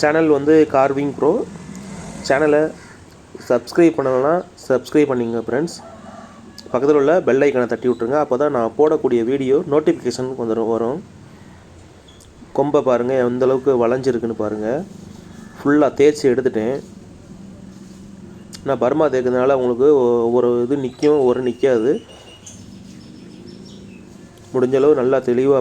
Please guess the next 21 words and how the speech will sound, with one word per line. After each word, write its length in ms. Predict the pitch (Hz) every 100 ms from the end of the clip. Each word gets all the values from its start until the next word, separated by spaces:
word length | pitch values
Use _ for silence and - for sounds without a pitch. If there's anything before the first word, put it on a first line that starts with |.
| 113
பண்ணியாச்சு. 440 | 117 117 113 - 131 185 - - - - - - - - -
அப்படியே 220 | 123 131
குத்துனா 320 | 131 123 143 139
வயித்துல 300 | 131 131 127 113
சொருகிட்டு 360 | 131 139 143 123
போயிடும், 300 | 110 113 113 123
அந்த 120 | 113
அளவுக்கு 240 | 120 117 120
ஷார்ப்பு. 360 | 113 113 110 117 160 - - - - - - - - - -
இப்ப 160 | - 123
காது 240 | 127 139 160 143
ரெடி 140 | 127 120
பண்ணியாச்சு, 440 | 117 107 - 123 156 -
மான் 200 | 120 127 127
காது. 280 | 117 117 113 202 - - - - - - - - - - - - - - -
இதுக்கடுத்து 360 | 143 143 151 170 151
நம்ம 200 | 139 135
வந்து 200 | 131 165 202 226 - 131
இதை 120 | 127 123
வந்து 200 | 139 170 165 139 123 113 113 113 - - - - - - - - - -
பித்தளையில 460 | 123 170 160 139